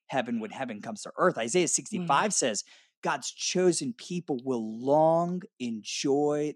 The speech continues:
Speaker 1: the work of their
Speaker 2: Mm.
Speaker 1: hands." So if you hate
Speaker 2: Yeah.
Speaker 1: your job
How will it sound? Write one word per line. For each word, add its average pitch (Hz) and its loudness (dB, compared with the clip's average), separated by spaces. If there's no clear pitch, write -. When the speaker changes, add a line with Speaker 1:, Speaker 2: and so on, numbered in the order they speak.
Speaker 1:
the 92 -10
work 101 -6
of 202 2
their 160 0
Speaker 2:
Mm. 147 -6
Speaker 1:
hands." 101 -8
So - 2
if 147 0
you 160 2
hate - -2
Speaker 2:
Yeah. - 2
Speaker 1:
your 202 4
job 196 2